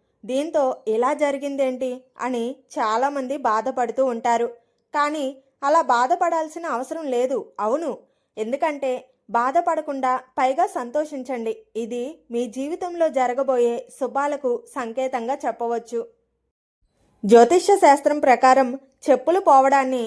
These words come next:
అదృష్టంగా చెప్పొచ్చు. చెప్పులు పోతే మన జీవితంలో శని బాధలు తొలగిపోతాయట. దేవాలయాల వద్ద చెప్పులు దొంగతనానికి గురైతే అప్పటి వరకు వారికి ఉన్న అప్పుల బాధల నుండి బయటపడతారని, పేదరికం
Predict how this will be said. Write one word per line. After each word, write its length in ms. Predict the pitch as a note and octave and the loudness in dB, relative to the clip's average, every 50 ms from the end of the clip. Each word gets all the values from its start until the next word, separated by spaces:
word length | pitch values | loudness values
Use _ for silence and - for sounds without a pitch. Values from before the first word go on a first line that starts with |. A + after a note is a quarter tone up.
| - - _ - A#3 | -8 -10 _ -2 -2
అదృష్టంగా 580 | A3+ G3+ A#3+ C4 D4+ - - C#4 A#3+ A#3+ C4 C#4+ D4 | -2 0 0 -2 -2 -2 -4 -4 -2 0 0 0 0
చెప్పొచ్చు. 440 | D4 A#3 - B3 A#3+ A#3 A#3+ B3+ A#3 - - _ _ _ _ _ - | -2 -2 0 -2 -2 -2 -2 -4 -4 -4 -8 _ _ _ _ _ -2
చెప్పులు 340 | D4+ C4 B3+ - E4+ F#4 G4 F#4+ | -2 -2 0 -2 -4 -2 0 0
పోతే 280 | D#4+ C#4 C4 C4+ C#4 C4 B3+ B3 - _ - B3+ | 0 2 2 2 2 2 2 0 -4 _ -6 -4
మన 100 | B3+ B3+ B3 A3 A#3+ | -2 -2 -4 -4 -2
జీవితంలో 500 | B3+ C4+ D4 D4 D4+ C#4+ C4+ C4 B3 A#3 A#3 - - - - | -2 -2 -2 -2 -2 -2 0 0 0 0 -2 -4 -10 -6 -2
శని 240 | D4+ B3+ B3 C#4+ D4+ E4+ | -2 0 0 0 0 0
బాధలు 380 | D#4 C#4+ C4 B3+ B3+ A#3+ C4 - - C#4+ | 0 0 0 0 0 0 -2 -2 -2 -2
తొలగిపోతాయట. 800 | A#3+ A#3 A#3 B3 C4 C4 B3+ A#3+ A#3+ C4 B3 B3 A#3+ A#3 A#3+ B3 A#3 A#3 - _ _ _ _ _ _ _ - G#3+ | -2 -2 -2 -2 -2 -2 -2 0 2 2 2 2 2 2 0 -2 -2 -4 -6 _ _ _ _ _ _ _ -2 0
దేవాలయాల 600 | B3+ C4+ C#4+ E4 F#4 F#4+ F#4+ F#4 E4+ D#4+ D#4+ D#4 D#4 C#4+ C4+ | 0 2 4 4 4 4 4 2 2 2 2 2 2 2 0
వద్ద 160 | B3 G#3 B3+ B3+ B3 A3+ A3 - _ _ - - | 0 2 2 0 0 0 -2 -6 _ _ -4 -2
చెప్పులు 340 | C4+ B3+ C4 - F4 F4 F4 A#3 B3+ | -2 -2 -2 -4 -6 -4 0 0 0
దొంగతనానికి 720 | A#3+ A#3+ B3+ C#4 D#4 D4 C#4+ C#4+ C#4 C4+ C4+ C4+ C#4 C4 G#3 A3+ | 0 0 -2 -2 -2 -2 -2 -2 -4 -4 -4 -6 -6 -4 -2 0
గురైతే 400 | A3+ A#3 B3 B3 A#3+ C4 B3 A#3+ A#3 A#3+ - _ _ _ _ _ - | 0 0 0 -2 -2 -2 -2 -2 -4 -6 -10 _ _ _ _ _ -6
అప్పటి 380 | A#3 A3+ - - D#4 D#4 F#4 F4 E4+ | -4 -4 -2 -2 -2 -2 0 0 0
వరకు 200 | D#4+ D#4+ D#4 E4+ E4 D4+ C#4+ | 0 0 -2 -4 0 2 2
వారికి 260 | C4 B3 B3+ B3 C4 B3 B3 B3 | 2 2 0 -2 -2 -2 -2 -2
ఉన్న 120 | B3+ C4+ B3+ A#3 A3+ - _ - A#3 A#3 | -4 -4 -4 -6 -6 -8 _ -2 -2 -2
అప్పుల 240 | A#3 - E4 F4 F#4 C#4 C#4+ | -2 -2 -2 -2 0 0 2
బాధల 320 | C4+ C4 B3 C4+ C4 C4 C4 B3 A#3+ | 2 2 2 0 0 0 -2 -2 -4
నుండి 260 | A#3+ A#3 A#3 A#3+ A#3+ G#3 G#3 - _ _ G#3+ G#3+ | -4 -2 -2 -2 -2 -2 -4 -8 _ _ -2 -2
బయటపడతారని, 880 | G#3+ A3 A3 A3 - - C4 A#3+ B3 B3 B3+ B3 A#3+ A#3+ A#3 A#3 A#3+ A#3+ - _ _ _ _ _ _ _ - | 0 0 -2 -4 -4 -2 -2 -4 -2 -2 0 0 0 0 -2 -4 -6 -8 -10 _ _ _ _ _ _ _ 0
పేదరికం 520 | D4 C#4+ D4 D4 F4+ F4 F4+ F4 F4 E4 | 2 2 4 4 2 2 2 0 -6 -6